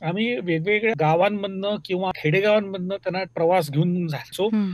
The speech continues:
Speaker 2: हम्म.
Speaker 1: कोकणामध्ये किंवा अगदी खाली कर्नाटकामध्ये, केरळमध्ये असं सगळं पूर्ण प्रवास करा आणि ते इथल्या माणसांना आवडायला लागलं.
Speaker 2: बरं. वा.
Speaker 1: आमच्याकडे अजून एक थीम कॉन्सेप्ट होती की we used to connect with the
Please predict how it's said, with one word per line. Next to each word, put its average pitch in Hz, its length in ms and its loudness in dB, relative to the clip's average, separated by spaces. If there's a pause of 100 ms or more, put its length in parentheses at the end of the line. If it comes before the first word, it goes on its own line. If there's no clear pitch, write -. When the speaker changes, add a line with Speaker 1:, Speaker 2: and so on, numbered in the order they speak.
Speaker 2:
हम्म. 208 140 0
Speaker 1:
कोकणामध्ये 180 560 0
किंवा 175 360 -2
अगदी 175 220 -4
खाली 175 320 -2
कर्नाटकामध्ये, 170 1000 -2
केरळमध्ये 165 720 2
असं 160 180 -6
सगळं 160 200 -4 (120)
पूर्ण 170 180 -4
प्रवास 156 300 -2
करा 160 160 -6 (180)
आणि 202 200 -2
ते 247 200 -2
इथल्या 233 240 0
माणसांना 233 320 -2
आवडायला 151 300 4
लागलं. 202 500 -8
Speaker 2:
बरं. 233 140 -2 (320)
वा. 202 60 -2
Speaker 1:
आमच्याकडे 190 440 0
अजून 247 140 0
एक 277 80 0
थीम 254 320 -4
कॉन्सेप्ट 233 440 -2
होती 247 240 -4
की 277 160 -6
we 240 400 0
used - 240 -6
to 220 140 -4
connect 226 320 -2
with 214 260 -2
the 240 380 2